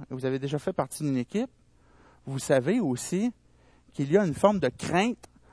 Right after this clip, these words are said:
envers le coach qui peut vous pousser pendant les entraînements. Et de vouloir satisfaire ses exigences, de vouloir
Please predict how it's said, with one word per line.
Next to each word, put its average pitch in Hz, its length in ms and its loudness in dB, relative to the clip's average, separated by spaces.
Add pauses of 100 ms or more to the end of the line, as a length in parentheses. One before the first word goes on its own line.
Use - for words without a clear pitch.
envers 139 300 6
le 131 120 4
coach - 500 2 (540)
qui - 120 6
peut 165 120 6
vous 139 160 2
pousser 160 380 0
pendant 127 220 0
les 123 120 -2
entraînements. 117 460 -4 (1200)
Et 135 80 -2
de 143 120 6
vouloir 214 680 6 (220)
satisfaire 214 840 2 (160)
ses 135 300 -8
exigences, 135 420 -2
de 156 60 6
vouloir 202 340 8